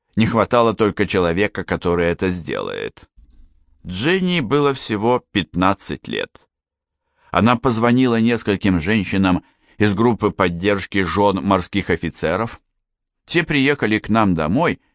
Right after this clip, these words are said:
и начали спорить, кто из них повезет меня. У каждой оказались веские причины, по которым они не могли этого сделать.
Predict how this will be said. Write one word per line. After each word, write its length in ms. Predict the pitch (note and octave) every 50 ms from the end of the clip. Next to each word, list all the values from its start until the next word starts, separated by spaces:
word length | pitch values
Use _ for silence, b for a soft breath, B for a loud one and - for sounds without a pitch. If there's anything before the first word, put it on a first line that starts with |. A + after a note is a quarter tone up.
| b b b b b b b b
и 80 | - G#2+
начали 420 | A#2+ D3+ D#3+ D3 - D3 B2+ B2
спорить, 480 | A2+ - - _ C3 D#3+ D3 B2 G2+ -
кто 320 | - - _ - D3+ E3+
из 220 | D#3+ C3 A#2 G2+ F2+
них 240 | G2+ A2+ C3 B2+ -
повезет 540 | A#2 A2 G#2 G#2 G#2 F#2 A2 A2+ G#2 -
меня. 480 | - G2 G2 G2 F#2+ F2 D2 G#1 - - _ _ _ _ _ _ _ _ _ _ _ b b b
У 100 | - A#2+
каждой 460 | A#2 - B2+ B2+ D3 D3 D3+ E3+ F3 F3
оказались 560 | E3 - D3 A2 G#2 G#2+ G2+ G2+ G2 - -
веские 460 | F#2 F#2+ F#2+ F#2 - - F#2+ F2+ E2
причины, 480 | - F2+ F2 D#2 - G2+ G#2 G2+ F2+ -
по 100 | F#2 E2+
которым 400 | - E2+ - F#2 F2+ F#2 F2+ F2+
они 180 | F2+ F#2 F#2
не 140 | G2 G2 G2+
могли 340 | G2+ G#2 G#2 F#2+ F#2 F2 D#2
этого 360 | C#2 D2 D2 - D#2+ E2 E2
сделать. 560 | D2+ C#2 - A1 A1+ D2 F2 E2 D#2 - -